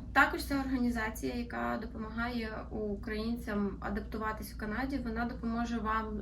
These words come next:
е, в багатьох різних питаннях. Адаптації, курсів, транспорту, ну,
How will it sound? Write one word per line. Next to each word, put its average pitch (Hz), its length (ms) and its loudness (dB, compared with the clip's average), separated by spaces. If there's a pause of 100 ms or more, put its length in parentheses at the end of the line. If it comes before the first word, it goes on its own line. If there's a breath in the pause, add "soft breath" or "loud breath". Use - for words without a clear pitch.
(140)
е, 220 40 -2 (1500 loud breath)
в 226 120 -2
багатьох 262 680 6
різних 247 380 0
питаннях. 196 600 -4 (440 loud breath)
Адаптації, 226 960 0
курсів, 220 580 0 (300)
транспорту, 214 1160 2 (480)
ну, 294 80 6